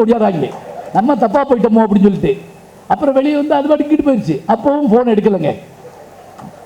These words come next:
என்ன ஆச்சரியம், இப்படியெல்லாம் போன் பேச முடியுமா? அப்படி என்னதான் அந்த செய்தியில இந்தியாவினுடைய எதிர்காலம் இதுக்குள்ள சொல்லப்பட்டிருக்குமா? இல்ல. பாதி நேரம் நம்ம என்ன செஞ்சுட்டோம், இந்த, அஹ்,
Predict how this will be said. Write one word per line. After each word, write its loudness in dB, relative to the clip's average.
என்ன -2
ஆச்சரியம், 0
இப்படியெல்லாம் 0
போன் 4
பேச 2
முடியுமா? 4
அப்படி -4
என்னதான் 2
அந்த 0
செய்தியில 0
இந்தியாவினுடைய 2
எதிர்காலம் 2
இதுக்குள்ள 2
சொல்லப்பட்டிருக்குமா? 0
இல்ல. -2
பாதி 0
நேரம் 2
நம்ம 2
என்ன 2
செஞ்சுட்டோம், 0
இந்த, -2
அஹ், 0